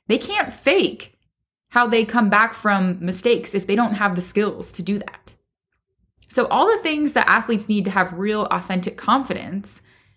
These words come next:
are things that they actually can't fake long term. So yeah, they can muster it up for a little bit and can be like, "I just go get through this match or go get through this practice." Okay, but that's not gonna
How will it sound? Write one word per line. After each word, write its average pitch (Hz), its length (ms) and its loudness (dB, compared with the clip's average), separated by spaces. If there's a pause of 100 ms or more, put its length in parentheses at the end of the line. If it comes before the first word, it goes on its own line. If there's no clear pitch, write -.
(180)
are 233 120 4
things 302 320 -2
that 226 140 -2
they 240 140 2
actually 233 360 0
can't 226 380 -4
fake - 580 -4 (100)
long 180 340 -2
term. - 340 -6 (880)
So 233 140 2
yeah, 240 260 4
they 220 100 2
can 254 220 2
muster 214 400 2
it 185 80 2
up 247 240 0
for 180 100 0
a 170 80 2
little 143 220 -6
bit 175 240 -2
and 165 160 -12
can 175 80 -10
be 175 80 2
like, 170 100 0
"I 208 60 4
just 214 200 -2
go 220 200 4
get 220 260 0
through 214 160 -2
this 196 240 -2
match - 400 -2
or 180 80 2
go 202 220 2
get 214 240 0
through 208 160 -2
this 196 180 0
practice." - 540 -4
Okay, 202 340 0 (800)
but 208 100 -2
that's 220 140 0
not 247 100 2
gonna 180 420 2